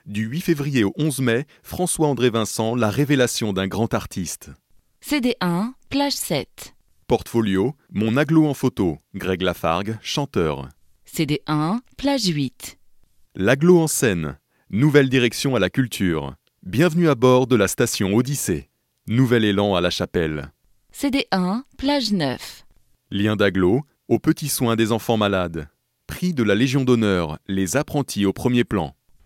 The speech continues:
Speaker 2: C D un, plage dix.
Speaker 1: Attractive aglo, l'aglo à la mode made in France.
Speaker 2: C D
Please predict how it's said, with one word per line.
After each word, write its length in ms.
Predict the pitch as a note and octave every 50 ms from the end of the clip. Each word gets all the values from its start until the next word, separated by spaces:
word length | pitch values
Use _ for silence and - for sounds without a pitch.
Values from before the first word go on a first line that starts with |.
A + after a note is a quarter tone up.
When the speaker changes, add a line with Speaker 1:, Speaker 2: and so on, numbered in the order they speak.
| _ _ _
Speaker 2:
C 220 | - - F3+ D#3+
D 160 | C#3 D#3 - -
un, 340 | C#3 D#3 D#3+ F3+ G#3+ A#3+ - _ _ _
plage 300 | - D4 C#4+ C#4 A#3 G3
dix. 500 | F3 D#3 C#3+ B2+ A#2 - - - - - - _ _ _ _ _ _ _ _ _ _ _
Speaker 1:
Attractive 540 | A2 - - - G#2 - - - A2 F#2 G2+
aglo, 340 | F#2+ F2 F#2 F2 F#2+ B2+ C#3+ - _ _ _ _ _ -
l'aglo 480 | F#2 A2 C3 C#3+ C3 C#3 B2+ B2+ B2 B2
à 80 | A#2
la 100 | F#2+ F2
mode 300 | F2+ F#2 F#2 F#2+ F#2 G2 -
made 300 | G2+ G2+ A#2 C3 B2 D3
in 100 | C#3 B2
France. 600 | - - - F2+ D#2 D2 - - - - - _ _ _ _ _ _ _ _ _ _ _
Speaker 2:
C 140 | - - D#3+
D 160 | D3 D#3 -